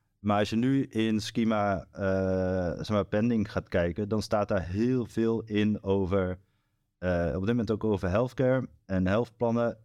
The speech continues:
en dat soort dingen, maar ook heel veel over, ehm, e-commerce. Ehm, even kijken of ik het snel kan vinden. Maar bijvoorbeeld, er staan dus dingen in als,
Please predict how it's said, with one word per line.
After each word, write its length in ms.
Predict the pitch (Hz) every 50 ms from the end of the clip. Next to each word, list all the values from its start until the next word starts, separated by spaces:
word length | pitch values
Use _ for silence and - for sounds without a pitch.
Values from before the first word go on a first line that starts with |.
| _ _
en 140 | - 95 95
dat 160 | 98 104 -
soort 120 | - 120
dingen, 220 | 120 120 123 123 117
maar 140 | 101 95 -
ook 140 | 101 95
heel 300 | 76 82 87 113 135 135
veel 200 | 123 123 120 117
over, 480 | 110 107 104 98 87 101 98 95 92 92 - _ _ _ _ _ _
ehm, 800 | - 90 90 87 87 90 90 90 87 87 87 87 85 85 85 82 - - _ _ _ _ _ _ _ _ _ _ _ _ _ _ _ _
e-commerce. 640 | - 113 107 107 107 92 90 92 107 120 - - - _ _ _ _ _ _ _ _ _ _ _ _ _ _ _
Ehm, 560 | 90 90 90 90 87 90 87 87 90 90 78 - - _ _ _ _
even 140 | _ - -
kijken 460 | - - 69 - - - - - - -
of 140 | - 107 -
ik 80 | -
het 100 | - 85
snel 220 | - - 98 92 85
kan 160 | - 90 85
vinden. 400 | - 101 101 104 104 107 104 - _ _ _ _
Maar 320 | _ 90 95 98 104 95 - -
bijvoorbeeld, 420 | - 104 98 - 120 120 113 - -
er 160 | 80 98 98
staan 280 | - 110 104 104 107
dus 540 | 101 104 101 101 98 95 - - - - - -
dingen 340 | 104 104 104 101 101 95
in 260 | 92 98 98 98 98 90
als, 480 | 69 85 92 92 92 - - - -